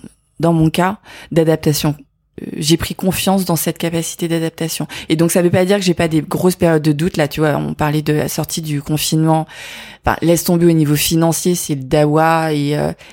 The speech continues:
mais, voilà, je sais que va y avoir quelque chose et que s'il y a rien, enfin, en tout cas, dans ce que j'avais imaginé, il y aura autre chose.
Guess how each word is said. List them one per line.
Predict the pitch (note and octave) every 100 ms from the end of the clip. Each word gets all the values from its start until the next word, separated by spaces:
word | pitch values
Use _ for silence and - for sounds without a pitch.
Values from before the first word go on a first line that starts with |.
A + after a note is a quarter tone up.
| -
mais, | F3 F3+ G#3 A#3+ - - - - - _
voilà, | F3 D#3+ - - _ _
je | D3+
sais | D3+ F#3+ G3
que | - E3+ F3 - _ _ _ -
va | F3+
y |
avoir | F3+ E3+
quelque | - D#3+ D#3+
chose | - F3+ F3+ F#3 F#3
et | E3
que | -
s'il | D#3 - E3+
y |
a |
rien, | D#3 D#3 E3+ F3+ F#3 -
enfin, | - D3+ D3
en | -
tout | D3
cas, | E3 E3+
dans | D#3
ce | D3
que | -
j'avais | D#3 D3 D3
imaginé, | D3+ D3+ D#3 D#3 E3+
il |
y | E3+
aura | D3+ D3
autre | D3+ -
chose. | D3+ - E3 F#3